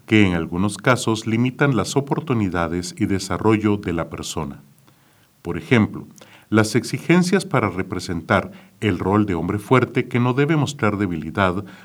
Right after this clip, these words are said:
muchas veces lleva a experimentar y ejercer ciertos tipos de violencias o incluso a involucrarse en actividades riesgosas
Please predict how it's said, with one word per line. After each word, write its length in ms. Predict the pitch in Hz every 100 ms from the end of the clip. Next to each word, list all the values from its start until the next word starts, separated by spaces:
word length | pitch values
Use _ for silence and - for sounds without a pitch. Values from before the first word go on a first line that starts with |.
| -
muchas 460 | 117 156 160 147 107
veces 360 | 101 - 107
lleva 380 | - 101 110 104
a 160 | 95 90
experimentar 840 | 117 - - 139 127 113 95 90 92
y 140 | 95
ejercer 600 | 90 90 - - 107 107 - - -
ciertos 640 | - 98 95 104 117 -
tipos 300 | 131 - 117
de 60 | 120
violencias 760 | 127 120 110 107 104 101 -
o 160 | 104 95
incluso 580 | 90 113 143 139 98 90 - -
a 120 | 98 101
involucrarse 1000 | 131 143 147 143 104 95 92 - 104 -
en 180 | 107 92
actividades 720 | 90 - 82 85 90 104 120
riesgosas 720 | 131 123 110 104 - 104 104